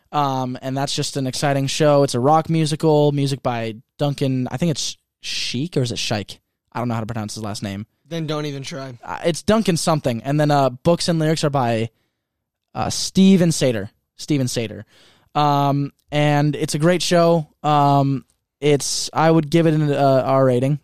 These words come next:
Speaker 1: <laughs> But, uh, if you, if you wanna go see that, please do. Um, and then they've also got A Midsummer Night's Dream, Shakespeare show,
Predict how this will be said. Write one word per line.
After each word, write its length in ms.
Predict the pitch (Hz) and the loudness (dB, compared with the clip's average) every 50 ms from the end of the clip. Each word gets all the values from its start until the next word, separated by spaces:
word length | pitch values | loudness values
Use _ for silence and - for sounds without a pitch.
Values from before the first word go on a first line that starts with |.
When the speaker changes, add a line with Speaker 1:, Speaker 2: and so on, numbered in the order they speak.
| _ - - - - - - 605 - - | _ -14 -14 -12 -8 -6 -6 -4 0 2
Speaker 1:
<laughs> 180 | 202 156 - 214 208 - - 196 - - - - 190 180 170 165 139 - | 0 2 2 0 0 2 2 0 0 -2 -8 -16 -14 -14 -14 -16 -14 -6
But, 360 | 147 135 175 160 156 - - | -2 0 2 2 2 2 0
uh, 260 | 147 143 139 139 135 127 | 0 2 2 2 2 0
if 100 | 139 143 | 0 0
you, 180 | 151 151 139 - | -2 -2 -4 -6
if 160 | 123 139 139 | -8 -6 -4
you 140 | 147 147 139 | -2 -2 0
wanna 220 | 143 151 151 151 | 0 0 0 2
go 120 | 151 156 147 | 2 2 0
see 200 | 143 - 175 175 | 0 0 0 0
that, 320 | 165 175 180 185 175 - | 2 2 2 2 0 -4
please 320 | - - 175 170 165 139 123 | -4 -2 0 0 0 0 0
do. 360 | - 151 160 175 180 190 190 - _ _ _ _ _ _ _ _ _ _ - | 2 4 6 6 4 4 0 -4 _ _ _ _ _ _ _ _ _ _ -2
Um, 340 | 143 151 151 147 147 147 143 | 0 2 2 2 2 2 0
and 160 | 123 147 156 156 | 0 0 0 2
then 180 | 151 151 151 | 2 0 0
they've 180 | 143 147 151 151 | 0 0 2 2
also 240 | 165 165 - - 165 | 2 2 0 -2 -2
got 260 | 156 160 151 147 - | 0 0 0 0 0
A 80 | - 131 | -2 -4
Midsummer 520 | 135 151 170 170 - - - 175 170 165 | -2 -2 -2 -2 -2 -2 -2 -2 -2 -2
Night's 260 | 160 156 151 143 - - | -2 -4 -4 -4 -6 -6
Dream, 360 | - 190 220 226 226 226 226 | -2 0 2 2 2 2 2
Shakespeare 520 | 208 - - 175 170 - - - 175 175 | 0 0 0 0 0 0 0 2 2 2
show, 480 | 160 - - 175 165 165 156 160 160 | 2 2 2 4 4 6 6 6 4